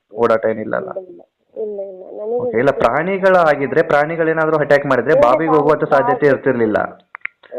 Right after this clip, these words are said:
Speaker 2: ಪ್ರಾಣಿಗಳಾದ್ರೆ ಬೇರೆ ಬಾವಿಗೆ ಹೋಗುವ ಚಾನ್ಸ್ ಇಲ್ಲ ಇತ್ತು.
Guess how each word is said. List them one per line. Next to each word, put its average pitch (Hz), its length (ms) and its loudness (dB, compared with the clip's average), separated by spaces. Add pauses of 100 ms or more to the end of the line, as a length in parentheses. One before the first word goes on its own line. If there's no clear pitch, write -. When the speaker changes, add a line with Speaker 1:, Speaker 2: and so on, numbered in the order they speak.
(540)
Speaker 2:
ಪ್ರಾಣಿಗಳಾದ್ರೆ 247 760 -8
ಬೇರೆ 240 640 -12
ಬಾವಿಗೆ 240 380 -4
ಹೋಗುವ 254 300 -4
ಚಾನ್ಸ್ 247 460 -10
ಇಲ್ಲ 233 260 -12
ಇತ್ತು. 226 300 -12